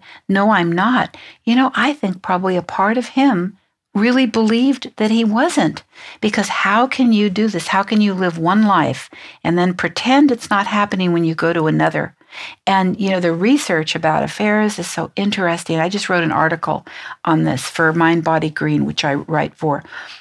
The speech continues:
that w-, one of the biggest misconceptions about affairs is that they happen because a person's not happy with the marriage or there's something wrong with the marriage. Something's wrong with every marriage. That's not why affairs happen. They happen for lots of reasons.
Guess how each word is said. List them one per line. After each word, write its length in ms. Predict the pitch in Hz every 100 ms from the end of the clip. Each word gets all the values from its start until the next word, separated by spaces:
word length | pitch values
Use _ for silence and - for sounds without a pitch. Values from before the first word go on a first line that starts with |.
| _
that 200 | - 175 - -
w-, 220 | 170 170
one 320 | 170 175 202
of 140 | 214 180
the 220 | 160 151 - -
biggest 360 | 240 233 202
misconceptions 880 | 175 165 - 165 160 151 - 156 151
about 400 | 156 151 151 - - - _
affairs 640 | 156 151 156 147 143 143 - - - -
is 200 | 175 175
that 200 | 180 -
they 120 | 170
happen 440 | 165 185 185 180
because 320 | 160 160 160
a 40 | -
person's 520 | - 160 - 160 -
not 160 | 156 160
happy 340 | 160 156 160
with 200 | 156 151
the 80 | 147
marriage 520 | 147 147 156 160 - _ _ -
or 100 | 156
there's 180 | 156
something 320 | - 160 156 156
wrong 220 | 156 156
with 160 | 156
the 60 | 151
marriage. 280 | 156 160 165 - -
Something's 360 | 370 370 359
wrong 160 | 320 320
with 160 | 302
every 200 | 311 302
marriage. 400 | 202 165 - - - - -
That's 240 | - 339 -
not 160 | 269
why 120 | 196 185
affairs 400 | 170 170 160 -
happen. 340 | 156 147 220
They 80 | 208
happen 340 | 220 233 214
for 160 | - 165
lots 320 | 165 170 170
of 140 | 160
reasons. 500 | 175 151 - - -